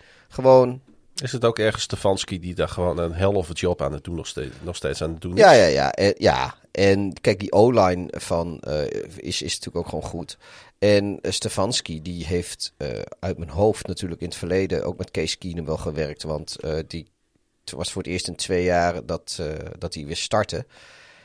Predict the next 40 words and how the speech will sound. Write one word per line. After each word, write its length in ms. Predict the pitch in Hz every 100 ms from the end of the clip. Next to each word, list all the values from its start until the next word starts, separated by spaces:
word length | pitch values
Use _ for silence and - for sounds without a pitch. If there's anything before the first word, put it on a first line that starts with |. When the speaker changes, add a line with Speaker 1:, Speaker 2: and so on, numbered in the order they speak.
| _ _
Speaker 1:
En 140 | - 87
ik 120 | 87
maak 280 | 92 120 78
me 80 | 95
zo, 240 | 98 90
zo 140 | - 82
sterk 640 | - - 107 92 87 87
dat, 380 | 95 90 - -
eh, 220 | 78 71 - - -
dat, 200 | - 82 - _ _ _
ik 160 | 95
weet 120 | - 104
niet 80 |
of 60 | 113
dat 260 | 110 - -
twee 140 | 123
jaar 80 | 113
geleden 220 | - 110
was, 100 | 127
de 60 | 131
laatste, 220 | 123 117
maar 140 | 113 98
een 100 | 117
van 80 |
de 80 | 110
laatste 540 | 107 117 120 - 110 95
volledige 520 | - - 110 113 107
seriewedstrijden 920 | - - 131 120 113 117 - 113 107
die 100 | 101
hij 80 | 101
speelde. 540 | 95 - 110 107 110 113 - - - _
Dat 140 | - 113
was 160 | 110 -
natuurlijk 380 | - 107 104 -
voor 220 | - 92
Stefanski 680 | - - 73 78 - 87 78
in 180 | - 87
Speaker 2:
In, 0 |
eh, 320 | 110 98
Speaker 1:
Minnesota, 20 | 90